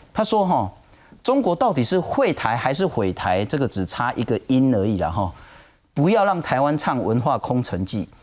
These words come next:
会台跟毁台只差一声，灰毁毁会嘛哈。然后呢，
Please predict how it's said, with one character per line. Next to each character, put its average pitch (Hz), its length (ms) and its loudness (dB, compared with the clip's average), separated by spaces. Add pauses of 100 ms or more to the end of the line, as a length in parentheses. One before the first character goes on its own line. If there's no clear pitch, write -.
(300)
会 294 320 0
台 160 200 0
跟 208 200 0
毁 127 160 0
台 117 180 0
只 117 180 -2
差 180 300 0
一 240 80 0
声， 247 340 0 (520)
灰 180 180 2
毁 139 140 2
毁 107 160 0
会 139 200 2
嘛 78 120 -6
哈。 139 160 -2 (400)
然 160 140 0
后 254 120 2
呢， 220 180 2